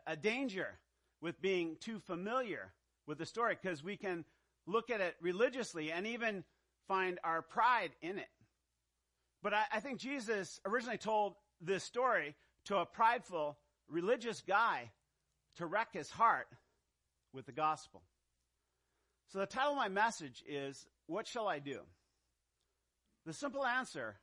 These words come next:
friends, is love. Now, I know it's a simple answer, but I know doing it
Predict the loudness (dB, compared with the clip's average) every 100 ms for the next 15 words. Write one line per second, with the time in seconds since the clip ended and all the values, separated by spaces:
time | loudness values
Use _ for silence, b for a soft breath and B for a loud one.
0 | _ -6 -4 -6 -10 -6 -6 0 0 0
1 | -8 _ _ _ _ _ _ _ _ _
2 | _ _ _ _ _ _ _ _ _ _
3 | _ _ -2 2 4 2 0 -6 -4 0
4 | 0 -2 -6 -10 -4 -2 0 0 0 -2
5 | 0 0 0 -6